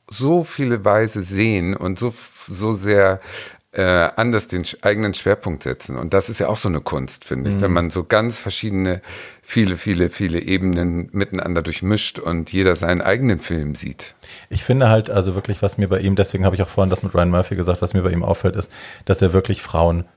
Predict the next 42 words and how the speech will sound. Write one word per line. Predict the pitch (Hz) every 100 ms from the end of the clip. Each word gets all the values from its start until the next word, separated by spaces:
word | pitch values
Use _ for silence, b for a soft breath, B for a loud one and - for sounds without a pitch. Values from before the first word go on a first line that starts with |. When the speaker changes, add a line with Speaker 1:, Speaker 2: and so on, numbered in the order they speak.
| _
Speaker 2:
feiert | - - 90 87 76 73
und | - 92 98
dass | -
er | 90
sie | 92
inszeniert, | 95 - 95 90 85
dass | 101
er | 90
sie | 82
liebt. | 80 85 87 - B B
Und | - 95
die |
Männer | 90 104 110
kommen | 107 98
alle | 98 92
nicht | 82 -
gut | - -
weg. | - - _ -
Also | 95 90
in | 92
Frauen | - 95
am | 90
Rande | 90 85
des | 87
Nervenzusammenbruchs | 104 98 101 92 92
sind | 87
die | 85
Männer | 87 92 90
alle | 92 104 110 110 - - _ _ _ -
Weicheier, | 92 95 - 92 92 90
Lügner, | 92 98 104 95
Terroristen, | - 90 85 92 95 - 92 90 90 B B B
haben | - 92
keinen | 98 85
Arsch | 87 98
in |
der | 87 82
Hose, | 85 82 85 87 B B
grapschen | - 82 80 - 85 85 85 _
tendenziell. | - 82 85 87 85 80 85
Speaker 1:
Vergewaltigen. | - 87 80 82 85 85 82 85 80
Speaker 2:
Ja. | 92 80 -